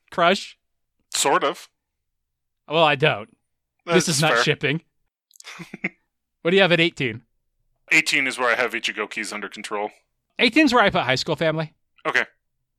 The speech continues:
Speaker 1: I didn't dislike it, but it was just kind of like, "Eh, this is some High School Family."
Speaker 2: Yep.
Speaker 1: What do you got at seventeen?
Speaker 2: High School Family.
Speaker 1: Okay, that's where I put Ichigo Keys under control, 'cause I think
Speaker 2: Gotcha.
Speaker 1: it made me laugh a little more than
Speaker 2: Fair.
Speaker 1: the other comedy offerings.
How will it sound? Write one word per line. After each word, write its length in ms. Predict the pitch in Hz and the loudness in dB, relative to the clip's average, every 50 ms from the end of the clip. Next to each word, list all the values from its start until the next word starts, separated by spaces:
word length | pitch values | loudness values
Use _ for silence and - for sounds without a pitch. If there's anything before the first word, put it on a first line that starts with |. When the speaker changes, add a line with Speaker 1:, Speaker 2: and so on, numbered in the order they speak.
| _ _ _ _ _ - | _ _ _ _ _ -4
Speaker 1:
I 100 | 170 185 | -2 0
didn't 240 | 165 254 240 165 127 | 2 0 0 0 0
dislike 400 | 151 151 - - 113 110 - 113 | -2 -2 0 -2 -4 -4 -6 -10
it, 120 | 95 - | -12 -12
but 120 | 110 101 | -14 -14
it 40 | 104 | -12
was 140 | 104 107 - | -12 -12 -10
just 160 | - 117 - | -10 -8 -4
kind 180 | - 131 117 117 | -4 -4 -4 -4
of 80 | 113 | -4
like, 220 | 117 110 101 - - | -6 -8 -8 -8 -6
"Eh, 200 | 123 135 139 135 - _ - | -4 -4 -4 -4 -6 _ -12
this 180 | 123 117 - | -10 -10 -8
is 80 | 117 - | -8 -6
some 140 | - 135 127 | -4 -2 0
High 140 | 147 151 | 0 0
School 220 | 143 - - 120 113 | 0 -2 -4 -6 -4
Family." 440 | - 127 113 113 113 117 110 - _ _ _ _ _ _ _ | 0 0 2 2 2 0 0 -2 _ _ _ _ _ _ _
Speaker 2:
Yep. 180 | - 113 101 - _ _ _ _ _ _ _ _ _ _ _ _ _ _ | -2 -2 -2 -2 _ _ _ _ _ _ _ _ _ _ _ _ _ _
Speaker 1:
What 100 | - 135 | -4 0
do 60 | 156 | 2
you 40 | 165 | 2
got 80 | 160 147 | 2 0
at 60 | 139 | 0
seventeen? 460 | - 165 143 131 107 - 107 98 - _ _ _ _ _ - | -2 -2 -2 -4 -6 -8 -12 -12 -14 _ _ _ _ _ -2
Speaker 2:
High 100 | - 139 | 0 0
School 180 | 131 - 135 123 | 0 0 -2 -2
Family. 320 | - 110 107 113 117 110 _ _ _ _ _ _ _ _ _ - | -2 -2 -2 -2 -6 -12 _ _ _ _ _ _ _ _ _ -2
Speaker 1:
Okay, 240 | 156 - - 180 - - | -2 -2 -2 -6 -6 -4
that's 200 | 151 170 - 226 | -6 -4 2 4
where 80 | 196 | 4
I 40 | 175 | 4
put 160 | - 190 175 | 4 2 -2
Ichigo 360 | 165 160 - 202 143 151 143 | -2 -4 -6 -4 -4 -4 -4
Keys 160 | - 147 117 127 | -4 -4 -4 -4
under 200 | 127 113 113 110 | -6 -6 -8 -8
control, 420 | - 117 101 - 120 95 85 - | -8 -10 -10 -10 -12 -14 -14 -14
'cause 180 | - - 110 110 | -14 -12 -12 -8
I 40 | |
think 80 | 110 - 165 143 | -2 0 2 2
Speaker 2:
Gotcha. 80 | 123 110 | 2 0
Speaker 1:
it 40 | 123 | -2
made 80 | 117 | -2
me 80 | 110 104 | -4 -8
laugh 320 | 98 104 104 104 101 - | -8 -8 -8 -8 -8 -10
a 40 | 104 | -12
little 200 | 104 101 101 95 | -12 -12 -12 -12
more 240 | 98 101 98 98 98 | -12 -12 -14 -14 -14
than 280 | 98 101 98 107 107 _ _ _ _ _ _ _ | -14 -16 -16 -16 -18 _ _ _ _ _ _ _
Speaker 2:
Fair. 260 | - - - 107 104 - | -6 0 2 2 2 2
Speaker 1:
the 80 | 131 135 | 2 0
other 160 | 143 127 117 - | 0 0 -2 -4
comedy 420 | - - 127 120 110 110 107 104 | -4 -4 -2 -2 -2 -4 -4 -6
offerings. 560 | 98 104 107 - - 113 107 117 127 - - | -6 -8 -8 -8 -8 -8 -8 -8 -8 -8 -10